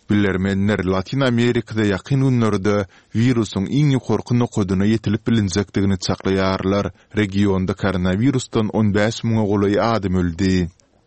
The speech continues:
Täjikistanyň prezidenti Emomali Rahmon ýurtda koronavirus ýolugyň ilkinji adamlaryň hasaba alnandygy yglan edileninden beş gün soňra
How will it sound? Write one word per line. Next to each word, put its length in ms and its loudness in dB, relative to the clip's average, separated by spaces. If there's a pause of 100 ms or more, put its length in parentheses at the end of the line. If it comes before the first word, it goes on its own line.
(220)
Täjikistanyň 640 0
prezidenti 600 0 (100)
Emomali 520 2
Rahmon 440 0
ýurtda 520 0
koronavirus 680 0
ýolugyň 560 0
ilkinji 480 -2
adamlaryň 580 0
hasaba 480 -2
alnandygy 600 0 (120)
yglan 300 0
edileninden 800 0
beş 340 0
gün 120 0
soňra 600 -2